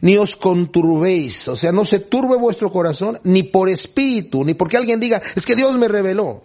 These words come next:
ni por palabra, "Es que yo escuché por acá", ni por carta como si fuera nuestra.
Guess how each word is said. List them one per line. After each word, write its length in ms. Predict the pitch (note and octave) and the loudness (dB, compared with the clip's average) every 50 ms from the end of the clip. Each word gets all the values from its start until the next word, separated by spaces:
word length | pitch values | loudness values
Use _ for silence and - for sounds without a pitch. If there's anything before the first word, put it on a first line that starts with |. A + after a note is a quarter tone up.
| - - - | -16 -2 2
ni 100 | F3 F3+ | 2 2
por 320 | - - G#3 G#3 G3 - | 4 4 2 2 2 2
palabra, 680 | - G3 F#3 F3+ G3 A3+ C4 C#4 B3 A3 F#3+ E3 C#3 A2+ - - - | 2 0 2 2 0 0 -2 -2 -2 -2 -4 -4 -6 -8 -12 -12 -2
"Es 120 | - G#3 G3+ | -2 -2 0
que 140 | - A3+ G#3 | 0 -2 0
yo 80 | A#3 | 0
escuché 560 | B3+ - - - A#3+ A3+ A3+ - - C4 B3+ | -2 -2 -2 -2 -2 -2 -2 0 0 0 0
por 180 | B3 A#3+ A3 G3+ | 2 -2 -2 -2
acá", 320 | E3+ E3 - - - - - - - - | -2 -6 -6 -14 -14 -14 -14 -20 -14 -2
ni 160 | - F3 G#3 G#3 | 2 2 2 2
por 320 | G#3 - G#3 G3 F3+ - | 2 0 0 0 -2 -2
carta 460 | - A#3 C4 D#4+ F4 E4 - C#4+ C4 | 0 0 2 2 -2 2 2 0 0
como 280 | - - A3+ G#3+ G#3 G3 | 2 0 0 2 2 -2
si 160 | - F3 F3 | -2 -2 -6
fuera 400 | D3 - F3+ G#3 B3+ C#4 C4+ B3 | -6 -2 -2 0 0 0 0 -2
nuestra. 880 | A#3 G#3+ A3 C4+ D#4+ G4 - - - - B2+ A#2+ A2 F#2+ - - _ | -2 -2 -2 -2 -2 -4 -4 -6 -10 -8 -4 -4 -4 -4 -6 -16 _